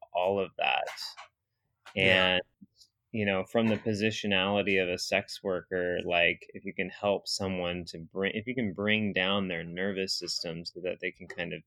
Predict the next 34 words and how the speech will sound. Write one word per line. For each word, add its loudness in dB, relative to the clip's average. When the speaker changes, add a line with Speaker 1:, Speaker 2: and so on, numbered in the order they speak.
Speaker 1:
peacefully -4
self-regulate -2
and, -2
like, -2
be 0
present 2
in 4
the 0
present, 2
which, 0
you -2
know, -2
the -2
present 2
is -6
kind 2
of -4
fucked 0
and -2
kind 2
of 0
intense, 0
like, 0
that's -4
a -4
really 0
valuable 0
service -8
to -20
be -6
offering -6
people. -6
Speaker 2:
No -6
doubt. -10